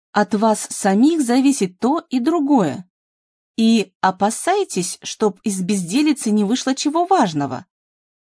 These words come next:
Червонный туз: "Судьба вам посылает верного друга. Не убегайте от него.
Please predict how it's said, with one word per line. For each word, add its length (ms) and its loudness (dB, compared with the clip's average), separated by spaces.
Червонный 680 2
туз: 480 -4
"Судьба 720 0
вам 180 0
посылает 720 0
верного 520 0
друга. 560 0
Не 220 6
убегайте 760 2
от 120 -6
него. 460 2